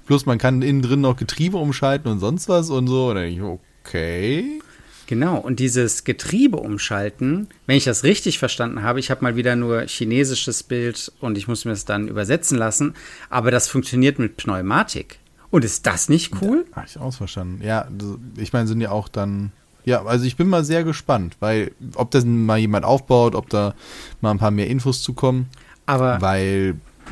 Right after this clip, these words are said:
Speaker 1: so von der Idee her, dass da auch so wirklich so ein, so ein, so ein, äh, ja,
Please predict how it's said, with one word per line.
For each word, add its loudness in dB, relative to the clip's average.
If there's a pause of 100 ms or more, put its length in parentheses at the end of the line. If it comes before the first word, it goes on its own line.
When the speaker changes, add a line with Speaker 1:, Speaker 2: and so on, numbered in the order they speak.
(260)
Speaker 1:
so 2
von 0
der 2
Idee 2
her, 4
dass -2
da 0
auch -2
so -4
wirklich -6
so -4
ein, -2
so -8
ein, -8
so -8
ein, -8
äh, -10
ja, -4